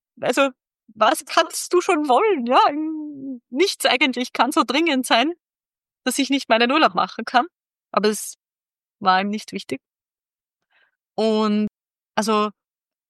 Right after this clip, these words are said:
was, was am spannendsten war, also meine Lebensqualität hat sich einfach so viel verändert, ja. Also wenn, wenn ich heute auch, wenn ich das Leuten erzähle, die die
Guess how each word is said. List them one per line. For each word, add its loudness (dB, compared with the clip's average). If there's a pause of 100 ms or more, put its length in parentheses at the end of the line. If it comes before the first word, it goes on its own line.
(180)
was, 0
was -2
am 0
spannendsten 0
war, 6
also 0
meine 4
Lebensqualität 0
hat -2
sich -2
einfach 0 (160)
so 0
viel -4
verändert, -6
ja. -4 (720)
Also 0
wenn, 0
wenn 2
ich -4
heute 4
auch, -2
wenn 0
ich -4
das -6
Leuten 2
erzähle, 2
die -2
die -4